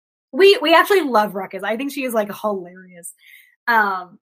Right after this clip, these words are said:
and when they said, "Well, what would you be grateful for?" And I said, "You don't want me to, you don't want me to spout things." So they got to twenty, and I was so proud of them 'cause I don't think they've ever, ever done a gratitude list before.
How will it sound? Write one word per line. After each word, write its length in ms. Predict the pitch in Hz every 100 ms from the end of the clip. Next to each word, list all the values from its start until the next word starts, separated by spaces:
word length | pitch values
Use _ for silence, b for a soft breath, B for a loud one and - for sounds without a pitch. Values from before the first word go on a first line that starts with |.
| _ -
and 140 | 269
when 140 | 262
they 140 | 247 277
said, 180 | 294 240
"Well, 100 | 269
what 120 | 330
would 120 | 330
you 100 | 330
be 100 | 320
grateful 300 | 214 190 196
for?" 140 | -
And 100 | 185
I 60 | -
said, 200 | 202 202
"You 80 | 240
don't 120 | 294
want 160 | 262 220
me 140 | 208
to, 60 | 196
you 100 | 214
don't 100 | 226
want 140 | 202
me 60 | 185
to 60 | 180
spout 260 | - -
things." 340 | - - - - _ _ _ _ _ _ _
So 160 | - 240
they 280 | 226 214
got 240 | 208 262 294
to 80 | 339
twenty, 340 | - 214 202
and 80 | 196
I 60 |
was 200 | 196 208
so 260 | - 220 240
proud 240 | - 190 196
of 40 |
them 140 | 190
'cause 140 | 180 220
I 80 | 330
don't 120 | 480
think 140 | 339
they've 140 | 262 208
ever, 440 | - 208 220 208 _ -
ever 240 | 208 214
done 360 | 185 147 180 254
a 60 | 208
gratitude 480 | 175 175 208 196
list 200 | 185 165
before. 420 | - - - -